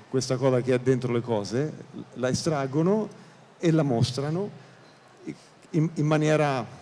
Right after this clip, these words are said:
perfetta. Però è una perfezione che non è statica, è una perfezione che però si muove sempre, no? È, è, è inesauribile,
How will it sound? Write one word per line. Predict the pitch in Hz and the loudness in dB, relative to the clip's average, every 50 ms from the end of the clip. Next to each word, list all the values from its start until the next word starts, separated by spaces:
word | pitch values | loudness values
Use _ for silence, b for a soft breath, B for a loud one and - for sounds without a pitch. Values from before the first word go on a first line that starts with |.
| - - | -6 -2
perfetta. | 151 139 127 - - 170 - - - - 95 85 - - - - B B B B B B B B | -2 -2 0 -2 -2 -2 -2 -4 -8 -12 -14 -14 -16 -18 -20 -20 B B B B B B B B
Però | - 165 208 240 226 165 | 6 6 8 8 6 4
è | 135 165 | 2 2
una | 160 175 156 | 2 4 4
perfezione | 143 185 175 - 190 170 - - 214 214 196 170 | 2 2 2 2 0 0 2 4 4 4 4 2
che | 131 165 | 2 0
non | 170 180 | 0 0
è | 190 | 0
statica, | 160 - - 156 120 110 - 117 110 - 110 92 87 - - - | 0 -2 -2 -4 -6 -6 -6 -10 -10 -10 -10 -12 -12 -14 -18 -10
è | - 117 | -6 -6
una | 131 139 147 | -4 -2 -2
perfezione | 143 160 151 - 156 143 - - 180 170 165 | -2 -2 -2 -2 -2 -2 0 0 0 2 0
che | 143 156 | 0 -2
però | 147 - 175 175 170 165 151 139 | -2 -2 -2 0 0 0 -2 -4
si | - - - | -2 -2 -2
muove | 143 156 170 160 135 120 117 | 0 2 2 2 2 2 0
sempre, | 117 - 139 104 95 - - 104 104 | 0 -2 -4 -4 -4 -2 -2 -2 -2
no? | 117 147 156 B B B B B B | -4 -6 -8 B B B B B B
È, | - 120 131 131 127 | 0 2 2 2 2
è, | 131 127 127 - - | 0 -4 -6 -8 -4
è | - 131 | -2 0
inesauribile, | 143 151 151 151 127 127 143 147 160 160 139 110 117 110 98 98 | 2 4 4 4 6 6 6 6 6 4 4 4 2 0 0 -4